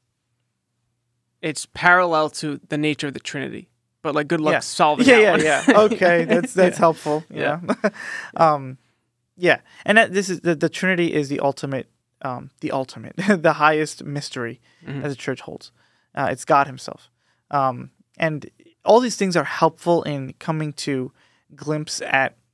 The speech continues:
Speaker 2: the nature of the Trinity, but un-, ultimately we, it, ca-, it, it remains a mystery fundamentally. Um,
Speaker 1: Yeah.
Speaker 2: so,
Speaker 1: That's
Speaker 2: yeah.
Speaker 1: good. Any other esoteric thoughts,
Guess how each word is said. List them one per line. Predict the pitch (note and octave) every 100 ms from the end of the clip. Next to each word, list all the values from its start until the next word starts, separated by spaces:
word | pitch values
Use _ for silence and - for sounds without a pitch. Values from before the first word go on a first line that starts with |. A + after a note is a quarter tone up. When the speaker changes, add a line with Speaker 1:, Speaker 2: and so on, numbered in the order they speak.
| _
Speaker 2:
the | D3+
nature | C#3 C3+ C3 E3 D#3+ D#3+ -
of |
the | E3+
Trinity, | - F3+ F3
but | D#3 D#3 E3
un-, | E3 -
ultimately | E3+ E3 D#3+ C#3
we, | C#3
it, | -
ca-, | - -
it, | D3+ - - _ _ -
it | F3+
remains | E3+ D#3+ E3 E3 D3+
a | C#3
mystery | C3 B2+ - A#2+ A#2+ - _ _ _
fundamentally. | - C#3+ B2 A2+ B2 - - _ _ _ _ _ _ -
Um, | B2 - - D#3+ _ _ _ _ _ _ _ _ _ _ _
Speaker 1:
Yeah. | D3+ -
Speaker 2:
so, | - - - _ _ _ _ _
Speaker 1:
That's | -
Speaker 2:
yeah. | -
Speaker 1:
good. | - _ _ _ _ _ _ _ _
Any | D#3 D#3
other | D3+ C#3+ C#3+ - _ - _ -
esoteric | D#3 D3 D#3 C#3+ -
thoughts, | C#3 C3+ -